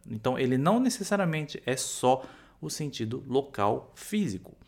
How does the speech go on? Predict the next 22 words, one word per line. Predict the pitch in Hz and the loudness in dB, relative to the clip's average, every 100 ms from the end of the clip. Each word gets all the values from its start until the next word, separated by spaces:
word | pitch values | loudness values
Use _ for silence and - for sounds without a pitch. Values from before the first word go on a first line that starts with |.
| - _ | -20 _
mas | 107 120 | -6 -4
sim | - 98 107 | -4 -6 -6
estar | 107 - 110 107 - | -8 -8 -8 -10 -6
prestes | - 208 190 - 196 151 | 2 4 2 0 -2 0
a | 143 | 0
fazer | 143 131 | -2 -2
alguma | 135 135 143 | -2 -2 -4
coisa, | 143 117 113 | -2 -2 -2
estou | 113 139 | -2 -2
quase | 135 - 185 196 170 | -2 2 4 6 4
a | 165 | 0
fazer | 165 143 131 | 0 -4 -2
alguma | 123 151 | -4 -4
coisa, | 156 123 120 - - - - | -2 -2 -2 -10 -18 -2 10
ou | 262 302 302 - - - | 12 12 10 2 -16 -14
que | - | -4
está | 214 - 180 | -4 2 4
usando, | 180 185 160 123 160 170 | 4 2 0 4 4 4
estou | 113 - 165 | 0 0 0
fazendo | 165 185 156 127 139 143 | 4 4 4 2 0 0
neste | 107 104 - | 0 0 -2
momento. | 139 160 113 87 | -4 -2 -2 -4